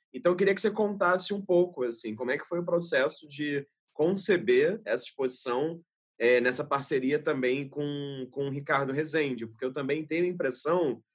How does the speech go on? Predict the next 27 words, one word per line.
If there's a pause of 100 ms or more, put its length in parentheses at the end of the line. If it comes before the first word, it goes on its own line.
(180)
e
você
me
corrige
se
eu
estiver
falando
alguma
bobagem, (420)
que
talvez
tenha
sido
uma, (480)
a,
um, (120)
um
primeiro
projeto
curatorial
seu, (420)
muito
grande,
digamos
assim, (140)
e